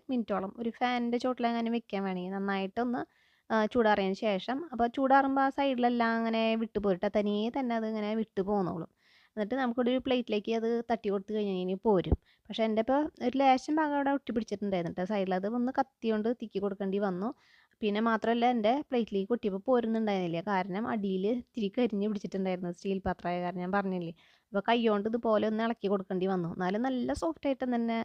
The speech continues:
കിട്ടിയിട്ടുണ്ട് ട്ടോ നമ്മുടെ അപ്പം. മുകൾ ഭാഗമൊക്കെ നല്ല അടിപൊളിയായിട്ടുണ്ടായിരുന്നു. പക്ഷേ അടിഭാഗം സ്റ്റീലിൻ്റെ ആ ഒരു പേരിൽ കരിഞ്ഞ് കിട്ടി. അതാണ് ഉണ്ടായത്. പക്ഷേ കുഴപ്പമില്ല, ആ ഭാഗം മാത്രം എടുക്കാൻ പറ്റിയില്ല എന്ന് മാത്രം. ഇനി ഉൾഭാഗമൊക്കെ ഞാൻ കാണിച്ചു തരാം ട്ടോ. അപ്പൊ നമ്മൾ,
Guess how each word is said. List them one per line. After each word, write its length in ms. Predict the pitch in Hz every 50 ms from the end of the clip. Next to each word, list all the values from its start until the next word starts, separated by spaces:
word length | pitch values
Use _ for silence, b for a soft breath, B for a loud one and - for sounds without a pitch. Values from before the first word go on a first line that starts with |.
| - -
കിട്ടിയിട്ടുണ്ട് 440 | 226 - 226 190 202 190 180 175
ട്ടോ 140 | 185 190 220
നമ്മുടെ 240 | 220 208 190 190 202
അപ്പം. 280 | 202 _ - 202 247 262 b b b b _ -
മുകൾ 180 | 196 196 196 202
ഭാഗമൊക്കെ 440 | 190 196 196 202 233 247 - - 277
നല്ല 180 | 277 262 247 247
അടിപൊളിയായിട്ടുണ്ടായിരുന്നു. 760 | 240 220 226 202 196 202 208 202 190 - 196 190 185 185 190
പക്ഷേ 220 | 196 190 - - 208
അടിഭാഗം 540 | 226 220 214 190 190 185 180 175 180 214 262 269
സ്റ്റീലിൻ്റെ 580 | - - - 233 214 202 196 190 190 190 -
ആ 100 | 226 226
ഒരു 140 | 226 233 233 -
പേരിൽ 360 | - 226 220 190 185 190 208 262 b b b b b b b b _ -
കരിഞ്ഞ് 280 | 220 190 180 175 180 190
കിട്ടി. 220 | 180 170 - - -
അതാണ് 280 | - 233 214 202 190 196
ഉണ്ടായത്. 420 | 208 208 208 190 175 170 180 202 247 269 - 240 - - - - 214
പക്ഷേ 320 | 202 202 196 - - 190 196
കുഴപ്പമില്ല, 420 | 196 - 202 196 196 - 262 269 294
ആ 100 | 285 254
ഭാഗം 300 | 233 233 226 220 226 226
മാത്രം 200 | 226 226 233 233
എടുക്കാൻ 240 | 226 226 - 208 208
പറ്റിയില്ല 320 | 208 208 - 214 208 208 202
എന്ന് 160 | 202 202 196
മാത്രം. 300 | 196 180 - - 214 254 b b b b b _ -
ഇനി 40 | 254
ഉൾഭാഗമൊക്കെ 460 | 269 269 240 254 247 247 233 - 247
ഞാൻ 160 | 233 226 226 233 226 -
കാണിച്ചു 320 | - - 233 208 185 - -
തരാം 160 | - - 180
ട്ടോ. 80 | - -
അപ്പൊ 140 | - - 208
നമ്മൾ, 180 | 214 214 220